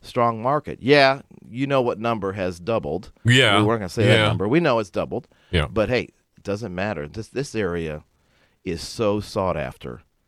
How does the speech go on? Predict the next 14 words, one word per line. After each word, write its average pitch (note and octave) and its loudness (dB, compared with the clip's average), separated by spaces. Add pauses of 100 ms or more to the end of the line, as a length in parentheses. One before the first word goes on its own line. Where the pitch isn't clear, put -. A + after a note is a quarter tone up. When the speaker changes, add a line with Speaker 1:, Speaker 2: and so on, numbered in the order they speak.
(140)
Speaker 1:
so A2 -2
sought D2 -6
after. C#2+ -12 (280)
It's - -14
not G2+ -4
really F#2 -2
caused D#2+ -8
a - -10
blip. F2+ -8 (300)
I F2 -12
mean, E2 -12
honestly, - -4 (840)
honestly, - -10 (420)
yeah. C3 -8